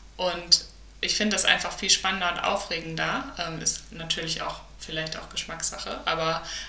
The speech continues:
äh, lohnt sich auf jeden Fall, das mal auszuprobieren. Also anstatt zu sagen, in den nächsten dreißig Tagen das und das, fragen, wie schnell kann ich diese Situation ändern für mich? Oder weitere Beispiele,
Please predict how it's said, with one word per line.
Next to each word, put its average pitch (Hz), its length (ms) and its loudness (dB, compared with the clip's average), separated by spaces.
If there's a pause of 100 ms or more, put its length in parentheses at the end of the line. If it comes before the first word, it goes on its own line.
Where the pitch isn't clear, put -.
(160)
äh, 180 180 6
lohnt 196 180 4
sich 208 140 8
auf 190 140 0
jeden 196 160 4
Fall, 190 160 2
das 190 180 -2
mal 180 160 -2
auszuprobieren. 160 720 6
Also 165 140 -6
anstatt 175 340 0
zu 180 120 2
sagen, 175 380 2
in 180 140 0
den 180 100 -6
nächsten 180 300 0
dreißig 165 340 2
Tagen 180 400 0 (320)
das 175 220 6
und 196 160 -2
das, 196 380 4 (360)
fragen, 175 400 4
wie 185 120 2
schnell 180 500 8
kann 165 200 -2
ich 160 140 2
diese 165 240 0
Situation 156 800 2
ändern - 580 -2
für - 140 -2
mich? - 400 -4 (360)
Oder 180 240 6
weitere 196 420 8
Beispiele, 180 840 4